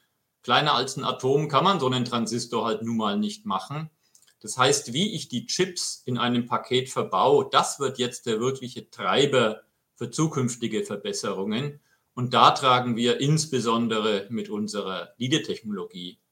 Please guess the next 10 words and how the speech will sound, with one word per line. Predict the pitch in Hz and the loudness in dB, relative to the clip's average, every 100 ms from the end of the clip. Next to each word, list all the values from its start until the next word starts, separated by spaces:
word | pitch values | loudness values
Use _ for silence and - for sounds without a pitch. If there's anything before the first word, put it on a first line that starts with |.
| _ _ - | _ _ -16
stark | - 95 90 - | -8 -4 -4 -6
bei. | - 85 127 165 _ _ _ _ _ - _ _ _ | -8 -4 -4 -4 _ _ _ _ _ -20 _ _ _
Thema | - 165 170 151 143 135 131 - - | 2 4 8 8 10 8 4 -10 -16
Carbon | - 135 135 135 | 0 4 4 2
Neutrality, | 127 120 - 127 139 139 135 127 123 | 0 -4 0 2 2 0 -2 0 0
also | 107 110 110 | 0 0 -2
C | - 123 | -2 -2
O | 117 110 | 0 -2
zwei | - 113 127 | 0 0 2
neutral | 131 117 110 107 110 110 113 - | 0 -2 0 2 4 2 -2 -12